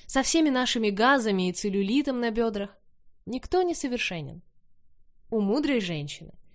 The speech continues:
всегда есть запасной план. А теперь не теряй голову из-за влюбленности. Да, ты, наконец, можешь дать волю эмоциям,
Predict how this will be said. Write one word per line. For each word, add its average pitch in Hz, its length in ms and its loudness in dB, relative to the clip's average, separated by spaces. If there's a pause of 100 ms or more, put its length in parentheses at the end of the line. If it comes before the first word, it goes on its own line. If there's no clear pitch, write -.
(120)
всегда 339 380 4
есть 294 320 2
запасной 208 560 0
план. 139 380 -10 (1300)
А 214 100 -2
теперь 208 480 -4 (400)
не 262 160 2
теряй 294 320 4
голову 233 480 2
из-за 165 220 -2
влюбленности. 165 800 -6 (400)
Да, 302 240 8
ты, 240 120 2
наконец, 247 500 2
можешь 254 320 2
дать 247 260 2
волю 233 340 4
эмоциям, 214 600 -2